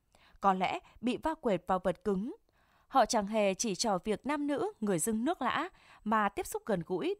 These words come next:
để ôm đứa trẻ trong tay thì lạ đời thế nào. Con trai của Cần sau đó được đưa đến bệnh viện, may mắn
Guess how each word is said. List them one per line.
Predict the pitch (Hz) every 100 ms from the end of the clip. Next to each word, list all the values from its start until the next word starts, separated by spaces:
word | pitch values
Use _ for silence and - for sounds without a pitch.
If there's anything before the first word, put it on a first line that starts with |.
| -
để | 208 175
ôm | - 294 247
đứa | 202
trẻ | - 233 147
trong | - 262
tay | 277 262 269 262 - -
thì | 240 208
lạ | 214 202
đời | 202
thế | 175 190
nào. | 269 214 170 - _ _ _ _ _ -
Con | 220
trai | 214 226 196 185
của | 180 190
Cần | - 196 175 160 _
sau | - 320
đó | 269 196 247
được | 285 208
đưa | 285
đến | 254 220
bệnh | 240 - -
viện, | 185 - _ _ -
may | 254 240
mắn | 214 185